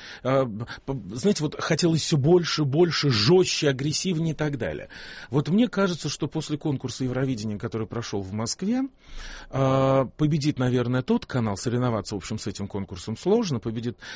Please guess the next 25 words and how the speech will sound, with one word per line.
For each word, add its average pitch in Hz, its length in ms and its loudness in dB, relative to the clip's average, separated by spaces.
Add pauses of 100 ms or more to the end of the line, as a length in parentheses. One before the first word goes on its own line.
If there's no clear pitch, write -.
потому 131 360 4
каким 131 380 2
был 104 120 2
сет, 180 480 0
какой 123 300 -4
был 107 220 -2
отбор, 113 400 2
какая 110 340 -2
музыка, 139 480 -2
какие, 113 500 -4 (300)
а, 120 380 2
м, 113 220 -2
декорации, 131 680 2
что 131 240 0
происходило, 113 680 -2
цирк 101 320 -2
дю 104 120 -4
Солей, 147 460 2
я 127 140 0
не 117 100 -2
знаю, 104 220 -4
шоу, 113 400 -2 (260)
а, 110 140 4
с 104 80 -2
бассейнами. 170 680 4